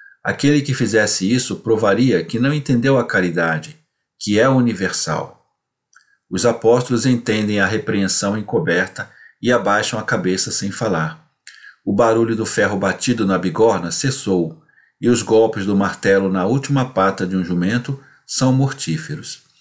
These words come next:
E Jesus aproveita a situação para falar alto para que as multidões o ouçam. Ele parece continuar sua conversa com os apóstolos.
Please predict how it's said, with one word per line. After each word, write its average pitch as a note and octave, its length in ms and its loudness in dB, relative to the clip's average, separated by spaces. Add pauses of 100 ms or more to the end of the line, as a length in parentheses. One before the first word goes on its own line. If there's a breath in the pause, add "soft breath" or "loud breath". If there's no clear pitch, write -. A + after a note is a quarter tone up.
(540 loud breath)
E G#2+ 140 0
Jesus A#2+ 380 2
aproveita G#2 500 0
a F#2+ 40 -2
situação G2+ 600 0
para F#2+ 220 -2
falar F#2+ 340 0
alto A2 400 0 (400 loud breath)
para A#2 160 4
que B2 140 -4
as A2+ 100 -2
multidões A#2 640 0
o D3 80 2
ouçam. F#2 480 -2 (520 loud breath)
Ele A#2+ 200 4
parece A2 420 2
continuar G2+ 580 0
sua G2+ 200 -4
conversa G2 500 -2
com - 160 -6
os F#2 120 -2
apóstolos. A2+ 680 0